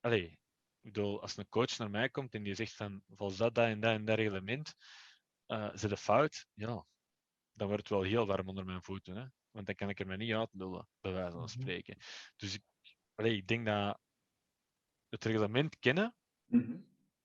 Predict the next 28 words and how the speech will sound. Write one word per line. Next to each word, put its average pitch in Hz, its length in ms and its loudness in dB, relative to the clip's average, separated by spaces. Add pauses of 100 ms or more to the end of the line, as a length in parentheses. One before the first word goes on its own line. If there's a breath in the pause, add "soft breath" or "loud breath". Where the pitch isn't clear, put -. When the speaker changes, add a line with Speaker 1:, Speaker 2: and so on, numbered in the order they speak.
(140)
Speaker 1:
sowieso 113 580 2
een 104 100 -2
meerwaarde 104 440 2
is 95 80 -4
voor 98 140 -6
een 95 100 -6
coach. - 340 -6
En 95 80 -4
dat 90 120 0
je 98 80 0
dat 92 200 6
echt - 420 -6 (840 soft breath)
van 107 160 8
jongs 123 240 8
af 107 160 12
aan, 160 420 8 (420)
dat - 160 4
je 107 80 6
daar 104 140 10
echt - 160 2
wel 113 280 8
aandacht 113 380 8
voor 98 160 2
moet 90 140 -4
hebben, 98 200 0
voor 92 80 0
die 95 100 2
reglementen. 92 640 2